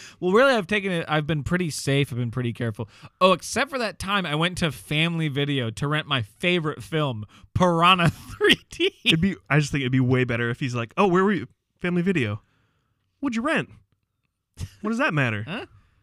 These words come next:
Speaker 2: Just, what'd you
Speaker 1: Uh,
Speaker 2: rent?"
Speaker 1: and then in his mind, he's like, "You're definitely rented porn." When
Speaker 2: Yeah.
Speaker 1: really, you're just ashamed of the movie. <laughs> You're just ashamed of the, the, the great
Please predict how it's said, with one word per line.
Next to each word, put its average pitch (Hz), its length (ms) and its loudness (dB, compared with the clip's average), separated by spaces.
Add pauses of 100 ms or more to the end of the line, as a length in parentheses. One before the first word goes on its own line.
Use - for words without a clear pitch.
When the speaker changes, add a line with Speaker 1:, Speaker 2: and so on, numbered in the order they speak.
Speaker 2:
Just, - 240 -18 (320)
what'd 190 180 -2
you - 60 0
Speaker 1:
Uh, - 80 0
Speaker 2:
rent?" 165 240 0 (160)
Speaker 1:
and 165 100 -2
then 196 80 2
in 208 180 2
his 196 140 2
mind, 170 240 4
he's 147 160 0
like, 127 180 -2
"You're 131 80 -2
definitely 127 420 -2
rented 104 280 -6
porn." 98 400 -12 (160)
When 151 160 -8
Speaker 2:
Yeah. 220 60 -2
Speaker 1:
really, 151 280 0
you're 135 140 -2
just 123 180 -10
ashamed 160 440 -2
of 139 80 -6
the 143 40 -4
movie. 156 640 2
<laughs> - 40 -20 (1600)
You're 202 200 -6
just - 160 -12
ashamed 170 720 -4 (460)
of 160 180 0
the, 143 320 -2
the, 131 420 -4
the 131 120 -8
great 135 560 -2